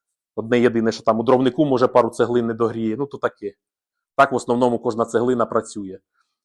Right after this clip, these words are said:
Прочистки булатовські поставили, з-, як це класика,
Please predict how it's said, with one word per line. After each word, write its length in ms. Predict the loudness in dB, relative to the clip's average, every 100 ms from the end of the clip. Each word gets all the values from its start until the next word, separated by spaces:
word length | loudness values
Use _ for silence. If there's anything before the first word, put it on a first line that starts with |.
| _
Прочистки 480 | 2 2 2 0 -2
булатовські 580 | 2 6 6 4 0 -2
поставили, 640 | -4 0 4 4 4 0 -4 _ _ _ _
з-, 180 | -10 -6
як 420 | 0 -2 -2 -16 _
це 180 | -4 -4
класика, 720 | 2 4 4 2 -10 -10